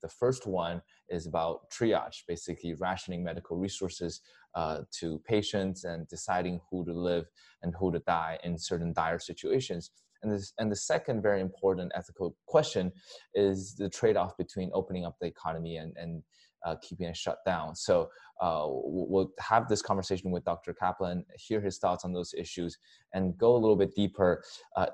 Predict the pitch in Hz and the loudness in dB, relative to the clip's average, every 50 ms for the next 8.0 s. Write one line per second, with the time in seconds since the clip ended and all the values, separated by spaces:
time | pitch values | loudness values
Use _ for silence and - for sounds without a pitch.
0 | - - - 85 - - 65 - - - 76 - - 101 98 98 131 147 143 - | 0 0 0 0 0 -2 -6 -6 -6 -6 -6 0 2 4 6 8 8 8 8 6
1 | 127 104 - - 98 92 - 98 90 78 - - - 87 87 87 90 85 82 - | 4 4 6 6 4 6 6 4 4 4 2 2 2 4 4 4 4 2 0 -2
2 | - - 107 98 95 95 92 90 - - - - 104 98 - - 101 104 101 92 | 0 2 4 4 6 4 4 2 0 -4 -4 -2 0 0 2 2 2 0 0 -2
3 | 95 - - 95 90 87 - - - 139 156 156 117 113 95 87 87 87 90 85 | -4 -6 -6 -4 -4 -6 -4 0 4 4 4 4 2 -2 -2 -2 -2 -2 -2 -2
4 | 82 85 85 80 76 82 87 - 80 - _ - 85 92 92 - - - 107 98 | -2 -4 -6 -6 -8 -8 -10 -10 -14 -14 _ -8 -6 -4 -6 -6 -4 -2 0 0
5 | 95 92 - _ _ _ - - - _ - 80 - - 95 101 101 - - - | 0 -2 -4 _ _ _ -20 -20 -16 _ -8 -8 -4 0 0 0 0 -2 -6 -8
6 | - 90 76 71 85 85 - - 90 82 - 98 107 - - 95 - - 87 82 | -4 -2 -2 -2 -2 -6 -6 -10 -12 -8 -6 -6 -6 -6 -8 -12 -10 -8 -8 -8
7 | 85 - - - - 98 98 98 92 - - 92 85 82 87 85 85 85 87 | -8 -10 -12 -10 -8 -6 -6 -6 -6 -6 -6 -6 -4 -4 -4 -4 -4 -6 -8